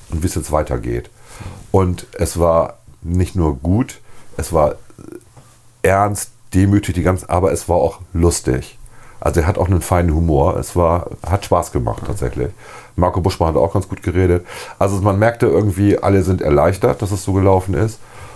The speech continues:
Und wir haben jetzt alle möglichen Optionen. Und es hat, äh, das hat Spaß gemacht, ja. Und dann war ich abends noch im Hotel, hab die Tapas-Bar da entdeckt.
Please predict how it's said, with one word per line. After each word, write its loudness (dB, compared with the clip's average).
Und 2
wir 2
haben 4
jetzt -2
alle 2
möglichen 0
Optionen. 2
Und 0
es -2
hat, -4
äh, 2
das -2
hat -2
Spaß -4
gemacht, -2
ja. -2
Und -6
dann 0
war 4
ich -2
abends 0
noch 2
im -2
Hotel, 0
hab -2
die -2
Tapas-Bar -2
da 2
entdeckt. -4